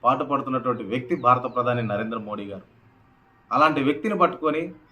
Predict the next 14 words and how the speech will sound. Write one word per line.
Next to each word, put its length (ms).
ఎంత 180
విచక్షణ 480
పదజాలాలతో, 760
ఎంత 240
అసభ్యకరమైనటువంటి 1000
పదజాలాలతో 760
ఈ 40
కాంగ్రెస్ 480
పార్టీ 220
మాట్లాడుతుందో 640
నిజంగా 420
సిగ్గుపడాలి. 560
అలా 140
మాట్లాడినటువంటి 840